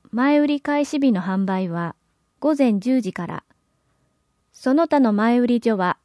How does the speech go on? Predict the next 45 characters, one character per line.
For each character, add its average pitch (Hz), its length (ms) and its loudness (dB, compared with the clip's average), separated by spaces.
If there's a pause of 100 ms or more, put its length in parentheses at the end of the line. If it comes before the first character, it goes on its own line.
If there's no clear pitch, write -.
直 - 220 -8
接 - 240 -6
問 285 180 0
い 277 80 2
合 277 60 2
わ 277 80 0
せ 240 140 -4
て 196 100 -4
く 196 100 -8
だ 185 140 -4
さ 190 160 -4
い。 170 100 -8 (1120)
車 294 340 4
椅 320 100 2
子 - 140 -12
席 240 280 -4
は 180 280 -4 (160)
三 311 320 0
月 240 260 -2
十 262 240 -2
五 233 80 -2
日 196 300 -2
土 190 160 -2
曜 208 280 0 (120)
午 294 120 2
前 254 240 2
九 247 140 -4
時 220 140 -6
か 170 140 -6
ら、 165 200 -8 (560)
市 247 240 -2
民 302 240 4
会 311 240 2
館 220 200 0
の 240 180 2
み 190 260 0
電 240 240 2
話 240 140 2
で 226 100 2
受 226 220 -2
け - 40 -20
付 - 140 -6
け 202 60 -2
ま 185 140 -4
す。 - 180 -16